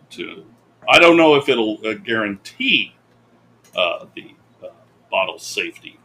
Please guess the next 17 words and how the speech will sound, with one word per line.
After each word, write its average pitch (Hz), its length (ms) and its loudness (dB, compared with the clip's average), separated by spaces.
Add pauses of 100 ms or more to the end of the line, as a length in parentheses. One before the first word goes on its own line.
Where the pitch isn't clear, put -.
(100)
from 90 220 -14
prying 90 480 -4
eyes, 85 360 -10
but, 104 280 -6
uh, 98 400 -4 (260)
at 95 60 -12
least 113 340 -8
in 107 220 -12
my 170 180 2
experience, 156 600 -8
it, 113 140 -8 (180)
uh, 104 220 -6 (460)
has 90 200 -8
not 95 280 -8
failed 92 240 -8
me 87 120 -20
yet. - 120 -20